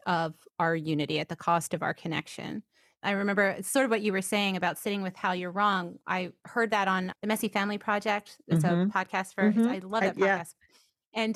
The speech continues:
Speaker 1: they said at one point, "Even if you're ninety-eight percent right, sit with the two percent where you were wrong."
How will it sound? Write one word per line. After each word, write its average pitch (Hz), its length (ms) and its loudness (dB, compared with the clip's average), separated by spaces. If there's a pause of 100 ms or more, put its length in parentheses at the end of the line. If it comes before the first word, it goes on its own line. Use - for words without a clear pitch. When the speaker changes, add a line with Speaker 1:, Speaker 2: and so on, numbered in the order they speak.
Speaker 1:
they 233 140 0
said 240 220 -2
at 214 100 -4
one 208 180 -2
point, 208 440 -6
"Even 233 220 -2
if 269 140 -4
you're 247 80 0
ninety-eight 202 460 -2
percent 208 380 -2
right, 185 260 0
sit - 180 -8
with 190 120 -6
the 190 80 -6
two 185 200 -4
percent 170 360 -6
where 165 100 -4
you 160 140 -6
were 156 100 -6
wrong." 107 360 -6